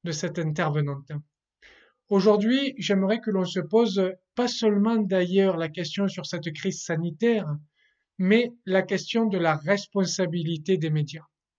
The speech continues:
Sur Thinkerview, et je vous mettrai le lien en description, je suis en train actuellement de regarder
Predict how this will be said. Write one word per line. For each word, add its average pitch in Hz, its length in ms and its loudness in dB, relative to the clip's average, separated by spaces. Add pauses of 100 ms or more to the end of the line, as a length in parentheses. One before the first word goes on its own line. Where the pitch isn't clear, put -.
(800)
Sur - 240 0
Thinkerview, 208 800 2
et 220 40 2
je 180 120 -2
vous 175 100 -4
mettrai 175 460 0
le 175 100 -2
lien 185 400 -2 (140)
en 175 100 -2
description, 170 600 -2
je 190 100 0
suis 170 240 -6
en 160 80 -4
train 185 260 -4
actuellement 165 480 -4
de 165 140 -4
regarder 156 580 -2